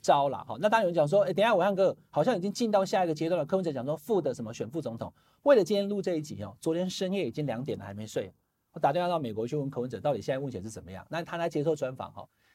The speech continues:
战狼小姐姐陈志涵跟我讲的啦哈，确定了，目前没有变，就这六个字，叫做比民调输的退，柯文哲不会当副手，就这么简单，好不好？那所以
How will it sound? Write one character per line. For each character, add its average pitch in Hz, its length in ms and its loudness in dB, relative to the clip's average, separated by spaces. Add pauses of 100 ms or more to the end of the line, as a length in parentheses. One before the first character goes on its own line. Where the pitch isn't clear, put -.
(260)
战 226 180 2
狼 151 180 -2
小 147 140 0
姐 135 80 -4
姐 110 120 -4
陈 127 180 -8
志 147 120 -4
涵 101 160 -10
跟 107 120 -8
我 107 100 -8
讲 - 180 -16
的 - 80 -20
啦 - 140 -18
哈， - 100 -18 (520)
确 294 240 8
定 262 160 8
了， 151 180 0 (360)
目 233 200 6
前 123 180 2
没 127 120 0
有 170 100 2
变， 165 280 2
就 190 120 2
这 185 100 2
六 175 140 4
个 135 80 -2
字， 123 240 -6 (260)
叫 180 140 6
做 165 300 4 (200)
比 127 160 2
民 151 180 2
调 185 320 8
输 170 280 0
的 160 80 6
退， 156 300 0
柯 151 120 0
文 139 80 0
哲 120 140 -4
不 104 100 -10
会 120 120 -2
当 110 140 -8
副 107 160 -10
手， - 180 -16 (100)
就 151 100 0
这 131 80 -2
么 117 60 -4
简 92 160 -10
单， 92 180 -12 (220)
好 113 80 -8
不 135 80 4
好？ 147 120 4 (180)
那 233 140 6
所 269 120 8
以 226 120 8